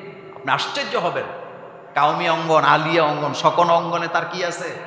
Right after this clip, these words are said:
এবং ওনারে যে উপদেষ্টা বানাইছে, আপনি মনে করেন না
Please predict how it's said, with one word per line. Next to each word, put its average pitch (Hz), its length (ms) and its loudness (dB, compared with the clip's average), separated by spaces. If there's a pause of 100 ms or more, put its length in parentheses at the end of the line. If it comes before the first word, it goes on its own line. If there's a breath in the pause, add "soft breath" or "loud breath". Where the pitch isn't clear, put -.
(840)
এবং 156 280 -4
ওনারে 165 320 0
যে 175 120 -6
উপদেষ্টা 170 520 -6
বানাইছে, 156 320 -4
আপনি 147 320 -6
মনে 147 140 -10
করেন 143 260 -12
না 156 80 -12